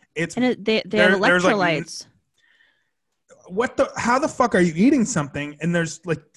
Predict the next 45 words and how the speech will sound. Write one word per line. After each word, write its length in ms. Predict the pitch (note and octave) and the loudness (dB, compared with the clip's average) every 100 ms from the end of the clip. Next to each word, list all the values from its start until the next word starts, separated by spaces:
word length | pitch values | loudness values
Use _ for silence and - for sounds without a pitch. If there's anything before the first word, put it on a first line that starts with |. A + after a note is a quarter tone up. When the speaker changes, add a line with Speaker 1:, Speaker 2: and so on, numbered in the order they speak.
| - | -14
Speaker 1:
it's 160 | E3 - | -10 -6
nothing, 560 | E3 E3+ - E3 E3 | -4 -4 -4 -6 -6
there's 160 | D#3 D#3+ | -4 0
nothing 300 | F3 F3 D#3 | 0 -2 -4
there? 240 | F#3 G#3 A2+ | -4 -4 -8
That 120 | C#3+ | -10
doesn't 160 | D#3+ D3 | -8 -8
make 80 | |
any 100 | C#3+ | -10
sense. 460 | C#3 - D3+ G2+ - | -10 -10 -10 -12 -10
Speaker 2:
Well, 80 | C#4 | -8
that's 140 | D4 | -6
like 80 | C#4 | -6
Speaker 1:
It's 80 | B3+ | -4
like 80 | F3 | -4
Speaker 2:
celery, 160 | G3+ C4+ | -2 0
Speaker 1:
Diet 260 | E3 F3 C4+ | 2 0 0
Speaker 2:
too. 60 | B3+ | -2
Speaker 1:
Coke. 320 | F#3+ C3 - - - - - _ _ _ - - _ | -2 -4 -10 -20 -20 -20 -20 _ _ _ -20 -20 _
Speaker 2:
Celery, 840 | - - A#3 D4+ B3+ A3+ G#3 G3+ - | -12 -2 0 0 0 0 2 0 -2
if 180 | A3+ A3 | -6 -4
you 120 | A#3 - | -4 -6
eat 240 | A3 B3+ G#3+ | -6 -2 0
it, 240 | D#3+ C#3+ | -2 -4
it's 120 | - G#3+ | -8 -4
one 80 | |
of 60 | B3 | -2
those 200 | A3 G#3+ | -2 -4
things 240 | A3+ G#3+ - | -4 -4 -2
where 320 | F#3+ F#3+ F#3+ F#3+ | -4 -4 -10 -10
if 140 | F#3+ | -8
you 100 | G3 - | -6 -6
eat 180 | - A#3 | -6 -2
it, 260 | F#3 E3+ - _ _ | -2 -2 -8 _ _
you 120 | F#3+ | -8
know, 100 | F#3 | -6
not 160 | F#3 G3+ | -6 -6
so 80 | G#3+ | -6
much 160 | F#3 | -6
drinking 320 | - G#3+ G#3+ F#3+ | -6 -6 -4 -4
it, 80 | |
but, 80 | F3+ | -2
like, 200 | F#3 F3+ | -2 -2
you, 160 | G3 G3+ | -4 -4
the 260 | G3 G3+ | -4 -4